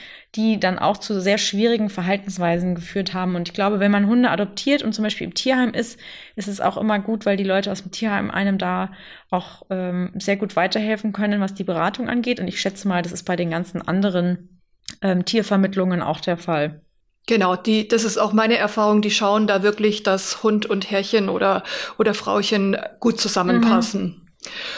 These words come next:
Speaker 2: Und wenn ihr dann nach all den Überlegungen merkt, dass eure Zeit vielleicht doch nicht für den eigenen Hund ausreicht oder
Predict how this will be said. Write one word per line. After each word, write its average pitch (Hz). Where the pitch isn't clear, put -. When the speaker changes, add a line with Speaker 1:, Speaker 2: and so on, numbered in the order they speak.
Speaker 2:
Und 226
wenn 240
ihr 247
dann 233
nach 233
all 214
den 240
Überlegungen 226
merkt, 202
dass 208
eure 208
Zeit 214
vielleicht 208
doch 233
nicht 254
für 247
den 226
eigenen 220
Hund 247
ausreicht 220
oder 214